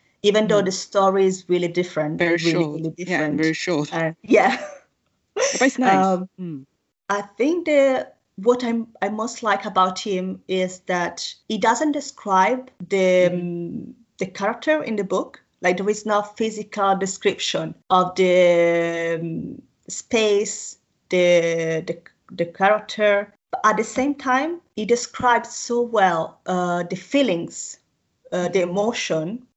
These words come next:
Speaker 1: that you can still have a, like, a clear pictures in your mind of what is going on.
Speaker 2: Mm.
Speaker 1: And I think it's something difficult if you don't describe, like, uh, for example, uh, he's tall, he's blonde,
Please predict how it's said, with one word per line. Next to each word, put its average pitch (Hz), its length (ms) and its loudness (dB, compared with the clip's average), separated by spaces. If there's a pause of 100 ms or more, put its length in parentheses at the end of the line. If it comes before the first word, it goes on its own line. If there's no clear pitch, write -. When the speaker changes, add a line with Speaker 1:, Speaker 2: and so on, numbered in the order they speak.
(160)
Speaker 1:
that 190 260 0
you 208 80 0
can 208 240 -6
still 202 540 0
have 190 140 4
a, 180 60 4
like, 180 240 -2
a 185 200 -10
clear 190 340 0 (140)
pictures - 580 -10 (100)
in 180 140 -4
your 165 140 -2
mind 165 360 -2
of 165 200 -4
what 156 200 -6
is 160 140 -6
going 160 240 -2
on. 185 320 -4 (480)
Speaker 2:
Mm. 156 420 -14 (380)
Speaker 1:
And 196 160 2
I 208 40 6
think 247 220 0
it's 247 300 0
something 226 480 -2
difficult 226 500 -2
if 196 240 -10
you 180 120 2
don't 175 520 -2 (300)
describe, 185 800 4 (120)
like, 170 320 -4
uh, 185 60 -2
for 185 160 -4
example, 170 720 0
uh, 165 540 2 (280)
he's - 280 -4
tall, 208 420 6
he's 170 180 0
blonde, 185 680 4